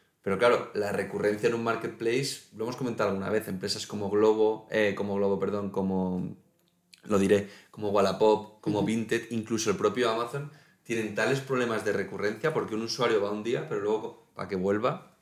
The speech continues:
Speaker 1: es imposible.
Speaker 2: Sí, no, no, es, es muy complicado.
Speaker 1: Tienes que tener una inversión muy grande.
Speaker 2: Sí, nosotros no tenemos los recursos económicos para realmente funcionar como
Speaker 1: ¿Sabes?
Speaker 2: marketplace.
Speaker 1: Sa-, ¿sabes esto? Igual, lo digo, eh,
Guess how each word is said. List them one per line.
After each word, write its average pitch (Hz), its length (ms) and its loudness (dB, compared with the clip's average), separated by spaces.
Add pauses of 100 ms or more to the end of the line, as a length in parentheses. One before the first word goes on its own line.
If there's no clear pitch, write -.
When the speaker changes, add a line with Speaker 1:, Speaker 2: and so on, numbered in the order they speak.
(160)
Speaker 1:
es - 100 -12
imposible. 110 440 -4
Speaker 2:
Sí, 160 40 6
no, 139 140 4
no, 107 140 0
es, 127 200 -6
es 131 200 -8
muy 135 140 -4
complicado. 131 560 -8
Speaker 1:
Tienes 123 180 2
que 139 80 0
tener 135 100 2
una 135 80 4
inversión 131 460 2
muy 127 100 2
grande. 110 260 0
Speaker 2:
Sí, - 220 2
nosotros 160 320 2
no 160 80 0
tenemos 131 240 -2
los 117 100 -4
recursos 127 440 -10
económicos 117 580 -10
para 117 280 -14
realmente 113 420 -12
funcionar 127 400 -6
como 127 140 -8
Speaker 1:
¿Sabes? 131 180 2
Speaker 2:
marketplace. 131 340 -6
Speaker 1:
Sa-, 131 180 -2
¿sabes 139 360 4
esto? 147 260 6
Igual, 123 300 4
lo 110 100 4
digo, 123 340 2
eh, 107 400 -4